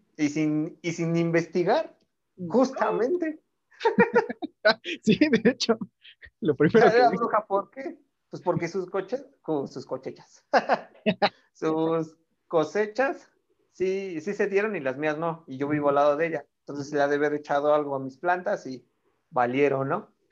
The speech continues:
Speaker 1: Ah, pues sí es bruja. <laughs> Pa. Cuando a lo mejor tenía conocimientos, a lo mejor de un fertilizante o de una composta ahí bien hechicita y,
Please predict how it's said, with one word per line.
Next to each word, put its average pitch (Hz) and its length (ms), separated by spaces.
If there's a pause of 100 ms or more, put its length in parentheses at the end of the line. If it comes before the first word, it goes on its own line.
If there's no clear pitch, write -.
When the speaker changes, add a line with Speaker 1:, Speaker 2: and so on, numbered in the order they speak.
Speaker 1:
Ah, 160 240
pues 180 120
sí 226 100
es 208 100
bruja. 208 520
<laughs> - 40
Pa. 190 460 (300)
Cuando 156 280
a 226 140
lo 185 60
mejor 220 240
tenía 196 240
conocimientos, 180 680
a 139 80
lo 139 80
mejor 139 260
de 190 80
un 180 60
fertilizante 151 1400 (300)
o 135 100
de 143 60
una 165 180
composta 143 600
ahí 143 280
bien 143 200
hechicita 139 760
y, 127 120